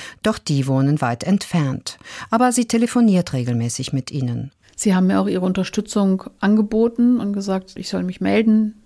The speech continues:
Speaker 2: wann immer es nötig ist und so. Ich weiß auch, ich kann darauf zurückgreifen, aber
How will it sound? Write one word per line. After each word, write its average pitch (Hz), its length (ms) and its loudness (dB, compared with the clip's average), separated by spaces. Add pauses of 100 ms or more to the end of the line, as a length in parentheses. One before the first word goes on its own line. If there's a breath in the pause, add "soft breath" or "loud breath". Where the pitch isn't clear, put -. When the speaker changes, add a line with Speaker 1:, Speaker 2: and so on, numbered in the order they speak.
Speaker 2:
wann 208 140 -4
immer 202 160 -2
es - 120 -8
nötig 208 400 -4
ist - 220 -4
und 185 140 -4
so. 185 80 -2
Ich - 160 -6
weiß 170 240 2
auch, 190 100 0
ich 165 100 -4
kann 180 180 0
darauf 165 200 0
zurückgreifen, 185 680 -2
aber 170 240 2